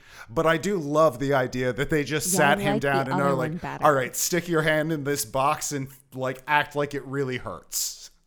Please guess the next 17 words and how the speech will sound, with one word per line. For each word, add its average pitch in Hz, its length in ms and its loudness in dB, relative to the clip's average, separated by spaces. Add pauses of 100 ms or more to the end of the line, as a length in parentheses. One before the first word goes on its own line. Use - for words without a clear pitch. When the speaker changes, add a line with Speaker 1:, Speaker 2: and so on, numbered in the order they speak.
Speaker 2:
Something 277 500 0
would 262 160 2
happen, 233 680 0
and 190 220 2
then 190 100 0
it 196 120 0
would 196 160 0
just 196 180 -4
linger 196 880 -2
on 226 300 0
him 240 400 -2
for 233 180 -2
a 233 80 2
while 220 420 4
while 180 200 2
he's, 190 340 -4
like, 170 420 -2